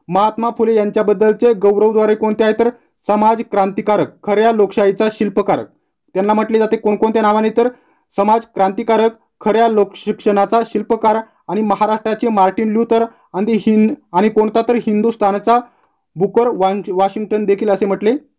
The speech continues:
जाते. या ठिकाणी पुढचा प्रश्न आहे, Discovery of India या ग्रंथाचे लेखक कोण आहेत?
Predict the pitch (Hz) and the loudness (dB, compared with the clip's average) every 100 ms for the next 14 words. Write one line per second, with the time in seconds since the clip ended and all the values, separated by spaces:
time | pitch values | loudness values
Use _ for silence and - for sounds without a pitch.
0 | - 147 139 170 135 104 _ _ _ _ | -12 -4 -2 0 -2 -4 _ _ _ _
1 | _ - 156 180 226 240 240 175 175 214 | _ -2 0 0 0 0 0 -4 -2 -2
2 | 226 220 226 226 240 _ - 143 202 202 | -2 0 0 0 -4 _ -12 -2 -2 0
3 | - 220 240 247 - _ - 196 214 202 | 0 2 2 0 -4 _ -4 -2 -2 -4
4 | 208 220 202 185 214 202 202 208 208 214 | -2 0 2 2 2 0 0 0 0 2
5 | 185 185 202 - 190 180 | 2 0 -4 -2 0 2